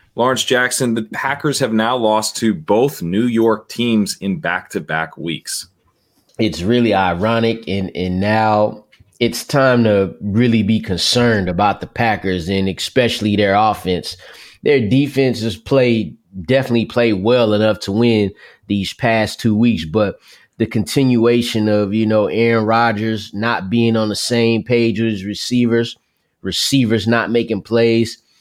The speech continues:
Speaker 2: that only hurt them more when Randall Cobb was carted off with an ankle injury. We
Speaker 1: Mm.
Speaker 2: still gotta see what's up with him. But, um,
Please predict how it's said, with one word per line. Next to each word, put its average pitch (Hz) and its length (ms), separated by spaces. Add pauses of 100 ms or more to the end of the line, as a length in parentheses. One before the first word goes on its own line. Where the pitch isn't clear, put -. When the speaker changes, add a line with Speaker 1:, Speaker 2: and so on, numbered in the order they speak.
(220)
Speaker 2:
that 110 200
only 123 280
hurt 123 260
them 113 160
more 120 360
when 104 200
Randall 113 380
Cobb 123 520
was 92 160
carted 110 460
off 113 380 (800)
with 95 160
an - 60
ankle 113 300
injury. 101 460 (380)
We 104 100
Speaker 1:
Mm. 92 140
Speaker 2:
still 117 180
gotta 104 240
see - 260
what's 104 280
up 107 180
with 95 140
him. 113 260 (400)
But, 113 300
um, 104 400